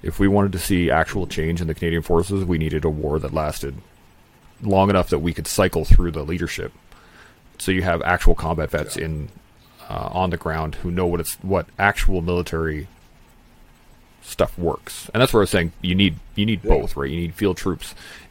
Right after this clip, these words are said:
Speaker 1: and you need regimental guys, because there's still paperwork that needs to be done. There's still regimental stuff that needs to be done. People need to be trained. You have to go on course. You have to get promoted. You have to do blah, blah, blah, blah, blah.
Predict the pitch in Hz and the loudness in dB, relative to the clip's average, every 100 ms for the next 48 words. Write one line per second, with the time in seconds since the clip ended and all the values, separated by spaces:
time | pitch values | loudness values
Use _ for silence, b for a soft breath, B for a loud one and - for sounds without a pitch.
0 | - 98 92 90 87 87 80 85 82 71 | -6 -2 0 0 0 0 -2 -4 -6 -6
1 | 73 65 - - 80 - - 82 - 107 | -6 -6 -8 -4 -4 -4 -6 -6 0 2
2 | - 104 113 110 107 107 - 104 98 101 | 4 2 0 -4 -2 -6 -6 -4 -2 -2
3 | 101 92 B B B - 85 - 95 92 | -2 -6 B B B -6 -6 -2 -2 0
4 | 92 98 90 - 104 - - 101 - 101 | 0 0 -2 -2 -4 -4 -4 -4 -4 -4
5 | 95 92 90 - - 95 95 101 101 - | -2 -2 6 6 8 2 0 -4 -6 -2
6 | 101 98 98 82 78 - 92 92 101 - | 0 0 0 -2 -2 -2 -2 -2 -4 -2
7 | 95 95 - 85 85 - 104 98 95 90 | 0 0 -2 -4 -4 -2 -2 4 4 4
8 | 90 90 78 78 - 95 92 92 92 80 | 0 -2 -4 -6 -6 -6 -4 -2 -2 -2
9 | 78 85 76 | -2 -4 -6